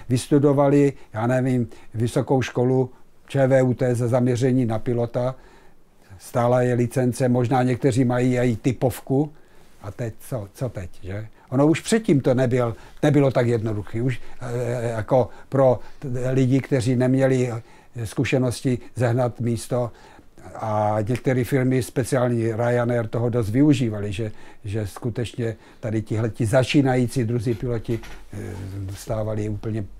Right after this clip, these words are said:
pakatel, minimum, jo? No a já myslím, že dneska to bude ještě obtížnější, no.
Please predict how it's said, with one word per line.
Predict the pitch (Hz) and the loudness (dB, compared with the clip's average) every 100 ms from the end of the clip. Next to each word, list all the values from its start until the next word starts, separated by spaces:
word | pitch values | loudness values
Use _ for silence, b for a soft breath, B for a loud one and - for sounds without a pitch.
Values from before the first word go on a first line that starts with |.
| - | -8
pakatel, | 139 131 - 101 95 | -4 -4 -6 -8 -2
minimum, | 135 151 117 85 90 | 2 4 2 -4 -8
jo? | 110 113 B B B B - | -10 -12 B B B B -4
No | 113 120 | -2 0
a | |
já | 117 117 | 0 0
myslím, | 120 - 120 | -2 -2 -2
že | 120 | -2
dneska | 120 - 123 | -4 -6 -8
to | 123 | -6
bude | 117 117 | -4 -4
ještě | 110 - 110 | -4 -6 -8
obtížnější, | 110 127 101 98 90 - | -6 -8 -6 -8 -10 -12
no. | 87 | -12